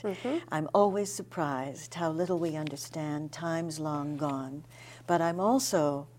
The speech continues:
Speaker 2: convinced that we need to bring them to the present with us, even though our interest is generated by present day concerns. It's one way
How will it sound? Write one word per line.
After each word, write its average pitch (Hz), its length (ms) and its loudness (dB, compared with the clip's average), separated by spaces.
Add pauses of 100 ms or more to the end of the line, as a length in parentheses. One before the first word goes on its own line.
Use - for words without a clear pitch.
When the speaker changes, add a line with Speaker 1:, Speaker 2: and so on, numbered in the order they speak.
Speaker 2:
convinced 160 720 2 (280)
that 156 160 0
we 165 140 -2
need 170 360 -2
to 156 380 0 (380)
bring 202 300 4
them 160 340 2
to 175 140 -4
the 165 100 2
present 160 580 -2 (200)
with 202 200 6
us, 139 280 -2
even 202 340 0
though 180 500 6
our 170 140 2
interest 170 420 -2
is 151 140 -2
generated 151 640 0
by 147 120 0
present 156 440 -2
day 147 200 -2
concerns. 139 840 -4 (500)
It's - 260 -6
one 175 340 4
way 160 420 2